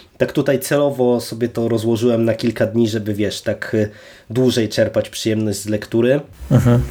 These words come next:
Speaker 1: Więc no, e, jeżeli ktoś nas słucha, kto właśnie, e, jest, e, taką dziewicą sandmanową, jaką byłem ja do niedawna, mm, to myślę, że,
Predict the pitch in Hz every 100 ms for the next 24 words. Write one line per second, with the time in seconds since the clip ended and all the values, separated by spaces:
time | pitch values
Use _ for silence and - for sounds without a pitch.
0 | - 120 113 127 127 - 107 110 107 92
1 | 117 113 135 120 110 - 113 107 110 104
2 | - 123 107 - 95 104 - 104 104 -
3 | - - - 110 107 107 117 - - -
4 | 107 104 104 104 101 98 104 101 98 104
5 | 104 101 101 95 101 95 110 110 98 95
6 | 104 98 101 107 101 104 104 - 107 98
7 | 110 113 143 113 110 107 101 104 98 120
8 | 156 - - - - - 113 113 113 110
9 | 120 120 113 123 104 113 113 110